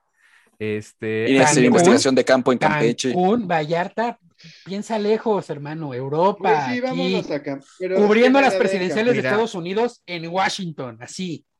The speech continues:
Speaker 1: Es que
Speaker 2: Boom.
Speaker 1: yo apoyo lo nacional, sí, yo no soy vendepatrias, yo, yo aquí en lo nacional.
Speaker 2: Ay, mira, Jorge, no vamos a decir nada.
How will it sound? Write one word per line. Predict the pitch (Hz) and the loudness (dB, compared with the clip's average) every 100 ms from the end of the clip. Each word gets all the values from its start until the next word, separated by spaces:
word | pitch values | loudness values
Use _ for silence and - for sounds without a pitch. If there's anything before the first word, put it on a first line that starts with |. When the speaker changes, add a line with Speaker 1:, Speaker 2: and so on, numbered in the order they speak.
| _ | _
Speaker 1:
Es | 127 | -2
que | 233 | 0
Speaker 2:
Boom. | 156 | 0
Speaker 1:
yo | |
apoyo | 151 156 156 | 0 -2 0
lo | 147 127 | 0 -2
nacional, | 117 123 120 120 117 | -4 -8 -8 -8 -10
sí, | 127 | -12
yo | 143 | -10
no | 127 123 | -10 -10
soy | 120 117 | -10 -10
vendepatrias, | 113 107 - 107 107 101 98 | -12 -14 -12 -12 -12 -16 -16
yo, | 101 101 98 101 | -18 -18 -20 -16
yo | 110 110 | -10 -10
aquí | - 120 | -10 -14
en | 113 | -14
lo | 101 | -14
nacional. | 92 98 92 - _ _ _ _ | -16 -20 -20 -20 _ _ _ _
Speaker 2:
Ay, | - 120 | -2 0
mira, | 131 113 | 0 0
Jorge, | 110 104 107 - _ _ _ _ _ | -2 -4 -8 -12 _ _ _ _ _
no | 135 | 0
vamos | 131 117 | 0 -2
a | 101 | -6
decir | - 107 | -8 -8
nada. | 107 117 | -6 -8